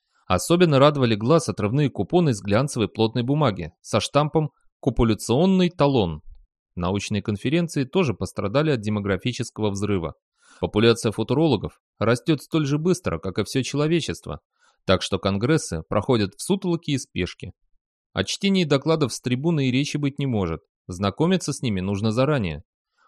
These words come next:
Утром, однако, было не до того, поскольку хозяева пригласили нас на коктейль, Эта скромная церемония обошлась почти без приключений. Только делегацию С Ш А забросали тухлыми помидорами.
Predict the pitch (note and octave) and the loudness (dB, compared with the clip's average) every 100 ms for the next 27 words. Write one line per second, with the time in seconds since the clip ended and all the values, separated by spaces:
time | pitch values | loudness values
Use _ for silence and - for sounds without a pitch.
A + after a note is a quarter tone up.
0 | _ B2+ E3+ F3+ F3+ E3+ F3 E3+ B2+ B2+ | _ 0 4 4 4 2 2 2 2 2
1 | C3 B2+ B2 C#3 B2 E2+ F2+ - G#2 G2 | 2 2 2 2 2 0 -4 -2 -4 -4
2 | G2 G2+ G2 D3 E3 D#3+ C#3 A#2+ A#2 C#3+ | -4 -4 0 0 0 -2 0 0 0 -2
3 | C3+ B2+ A#2+ B2+ C3+ - C3+ F#2 D2 _ | -2 -2 -4 -2 -2 -2 0 0 -2 _
4 | _ _ _ _ F#2 F2+ F#2 - G#2+ G2+ | _ _ _ _ -2 0 -2 0 0 0
5 | F#2+ G#2 G#2+ C3 D3 F#2 D#2+ - A#2+ C3+ | -2 -2 -2 0 0 0 -4 -2 2 2
6 | C#3 B2 C3 B2+ - B2 A2 - A#2+ C3 | 2 0 0 -4 -4 -4 -4 -6 -6 -4
7 | B2+ A2 E2 D#2 _ _ F3+ E3+ E3+ E3+ | -2 -2 -4 -8 _ _ 0 2 2 4
8 | D#3 C3 C#3 C3 C#3+ - C3 F#2 F2+ F2+ | 4 4 2 -2 -4 0 2 2 0 -2
9 | G2 D#3 D#3 - C#3 - C3 A#2+ B2 C3 | -2 -2 -2 -2 -6 -2 -2 -2 -2 -2
10 | A2+ F#2 D#2 D#2 | 0 -2 -2 -10